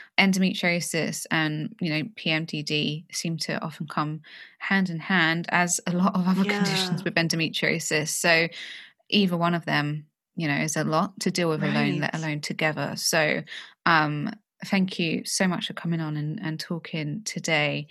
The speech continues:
Speaker 1: um, 'cause I think this is gonna help a lot of people. And, um, before we, you know, wrap up, is there anything that you kind of want to share?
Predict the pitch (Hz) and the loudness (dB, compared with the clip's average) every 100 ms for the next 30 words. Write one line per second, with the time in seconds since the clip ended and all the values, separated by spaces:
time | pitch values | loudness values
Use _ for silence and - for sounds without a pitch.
0 | - - - - 160 156 - 165 165 - | -16 -20 -14 -2 -2 -2 -6 -8 -6 -6
1 | 165 - - 160 151 - 147 - - 170 | -6 -8 -8 -8 -6 -6 -8 -8 -6 -6
2 | 160 147 - 180 170 - 147 151 151 - | -4 -8 -10 -10 -10 -8 -6 -6 -6 -12
3 | - - - 170 170 170 - 170 165 160 | -20 -8 2 4 4 0 0 2 4 2
4 | 156 - - - _ _ - 214 214 233 | -2 -4 -6 -14 _ _ -2 0 2 2
5 | 220 196 190 175 190 175 160 175 175 196 | 4 4 2 0 0 0 -2 -4 -2 -4
6 | 190 170 175 170 165 - 165 - 156 - | -4 -4 -2 -2 -4 -4 -6 -6 -8 -8
7 | - 175 180 - 170 160 160 - - - | -6 -4 -4 -4 -8 -6 -6 -8 -6 0
8 | 247 233 233 226 | 4 6 6 6